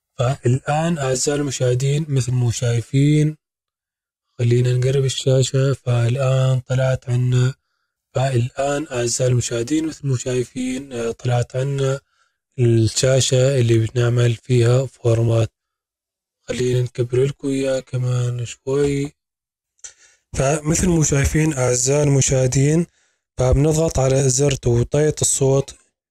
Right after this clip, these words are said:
راح يكون نزول له تحت، وعلى هاي، آه، reset، بنضغط على reset اللي هي ضبط مصنع أو سوفت وير، فبنضغط عليها،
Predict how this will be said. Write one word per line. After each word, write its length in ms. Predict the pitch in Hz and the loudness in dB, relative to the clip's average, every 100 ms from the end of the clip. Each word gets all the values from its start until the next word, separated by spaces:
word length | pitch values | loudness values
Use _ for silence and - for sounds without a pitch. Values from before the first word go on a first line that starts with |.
| _ 123 | _ -4
راح 160 | 117 | -4
يكون 280 | 113 139 135 | -2 -2 0
نزول 300 | 127 131 135 | 2 2 2
له 80 | 127 | 2
تحت، 440 | - 127 131 127 - _ _ _ - _ _ _ | 0 -2 0 -2 -4 _ _ _ -20 _ _ _
وعلى 320 | 127 247 139 139 | -4 -2 -2 -2
هاي، 400 | - 143 165 170 - | -2 0 0 -2 -2
آه، 300 | 131 123 120 | 0 2 2
reset، 680 | 120 123 - 143 156 147 135 | 0 0 -2 -2 -4 -4 -8
بنضغط 480 | 127 131 127 120 | -4 -2 -2 -2
على 440 | 127 123 127 139 131 | -2 -2 -2 -6 -6
reset 580 | 123 - 143 143 143 - _ _ _ _ _ _ _ _ _ - | -4 -2 -2 0 -2 -6 _ _ _ _ _ _ _ _ _ -6
اللي 100 | 127 | -2
هي 240 | 131 131 | 0 0
ضبط 380 | 127 139 151 - | 0 -2 -2 -4
مصنع 500 | 135 135 - 131 135 - | -6 -6 -6 -8 -8 -4
أو 180 | 131 123 | -4 -2
سوفت 400 | - 123 - - | -4 -6 -6 -2
وير، 380 | 131 131 131 - _ _ _ _ _ _ - | 0 2 -2 -6 _ _ _ _ _ _ -8
فبنضغط 720 | 135 139 127 135 151 151 - | -4 -4 -6 -8 -6 -6 -4
عليها، 520 | 139 135 139 139 151 | -4 -2 0 0 0